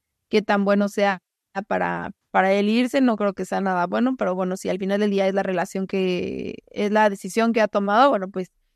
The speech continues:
sin ni-, ningún problema, yo creo que en Europa no lo van a extrañar, estoy segura de eso. Y bueno, pues con eso cerramos este capítulo, la verdad es que tocamos muchos temas, estamos muy contentas de estar aquí con ustedes, casi,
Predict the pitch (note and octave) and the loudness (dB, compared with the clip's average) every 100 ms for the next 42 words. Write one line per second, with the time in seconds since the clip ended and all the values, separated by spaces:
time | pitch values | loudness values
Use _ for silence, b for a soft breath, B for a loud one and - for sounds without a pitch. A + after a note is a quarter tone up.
0 | _ _ _ _ _ G#3 G#3+ G#3 G#3 G#3 | _ _ _ _ _ 0 2 4 2 2
1 | G#3 G#3 G3 A#3 G#3 A#3+ B3+ A3 A3+ A#3 | 2 2 2 0 2 2 2 2 2 2
2 | A#3+ G3+ G3+ G#3 G3+ G3+ - F#3+ F#3 F#3 | 2 0 -4 -2 -2 -2 -2 -2 -2 0
3 | F#3+ G3 A3+ A#3 - G3 F#3+ F#3 F#3 F#3 | 0 2 2 2 0 -4 0 0 2 0
4 | F3 - - E3+ D3 E3+ - F#3 F#3 F3 | -4 -8 -8 -6 -4 -6 -8 -8 -8 -6
5 | F#3 F3 E3+ E3 F#3 _ _ _ _ - | -2 -2 -2 -4 -10 _ _ _ _ -6
6 | A#3 D4 B3 B3 B3+ C4+ C4 - B3+ B3+ | 0 0 2 2 2 2 2 2 0 2
7 | D#4+ G4 D#4+ C4+ C4+ C#4+ D4 C#4+ D4 C4+ | 0 0 0 2 2 2 0 -2 -4 0
8 | G#3+ A#3 G#3+ C#4 D4+ A#3+ G#3 G3+ A3+ B3 | 0 0 -6 -2 2 2 2 2 2 -2
9 | - B3+ B3 A#3 A3 G#3+ G#3+ B3 C#4+ C#4 | -2 0 2 2 0 -2 0 0 2 0
10 | C4 C#4+ - A3 A#3+ A3+ A3 A3 A3+ A3 | 0 0 2 2 2 2 0 0 -2 0
11 | A3 G#3+ G#3+ G#3+ G3+ F#3+ G3 F#3+ F#3 G3+ | 0 0 0 0 0 0 0 0 -4 -4
12 | G3 G3+ G3 F#3 A3+ C4 A#3 B3 A#3+ A#3 | -4 -4 -4 -2 -4 -2 -4 -2 -2 -2